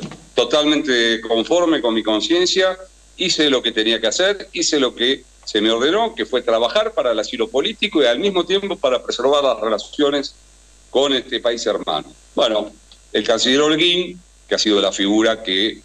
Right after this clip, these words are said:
además ha salido a mentir sobre mi persona, a inventar, a calumniarme, ha decidido, seguramente por órdenes o en consenso, el, el día que me convocaron por primera vez, siete personas y yo,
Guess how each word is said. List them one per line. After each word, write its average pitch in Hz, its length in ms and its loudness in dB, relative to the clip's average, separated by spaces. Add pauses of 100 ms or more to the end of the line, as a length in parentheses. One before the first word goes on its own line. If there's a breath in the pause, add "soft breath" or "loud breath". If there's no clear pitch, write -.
(160)
además 107 360 0
ha 95 40 0
salido 104 380 2
a 101 40 0
mentir 101 360 -4
sobre 92 260 2
mi 90 140 2
persona, 120 560 0
a 107 60 -2
inventar, 98 540 0
a - 120 -2
calumniarme, 123 800 -2 (480)
ha 131 100 2
decidido, 175 600 0
seguramente 135 720 0 (760)
por 92 180 0
órdenes 180 500 0
o 101 60 -2
en 98 100 -2
consenso, 180 680 0 (640 soft breath)
el, 123 160 0 (160)
el 139 200 0
día 226 280 0
que 165 80 -4
me 143 100 -2
convocaron 147 540 0
por 131 160 -4
primera 151 300 2
vez, 196 360 -2 (460)
siete 208 400 0
personas 160 540 0
y 131 100 2
yo, 190 320 0